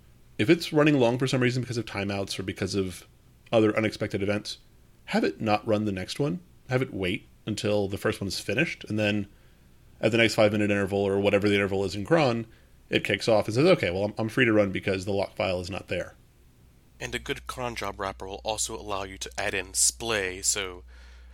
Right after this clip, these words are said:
Speaker 2: you update all your machines at three thirty in the morning, but your machines have a sort of random offset so they don't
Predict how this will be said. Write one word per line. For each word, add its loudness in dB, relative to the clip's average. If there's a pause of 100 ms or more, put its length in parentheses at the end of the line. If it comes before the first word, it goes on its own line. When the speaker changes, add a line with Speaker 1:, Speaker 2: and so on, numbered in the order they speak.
(420)
Speaker 2:
you -10
update -2
all -2
your -10
machines -6
at -2 (380)
three -8
thirty -4
in -6
the -10
morning, -8 (440)
but -4
your -8
machines -8
have -6
a -8 (280)
sort -4
of -8
random -2
offset -4
so -8
they -8
don't -6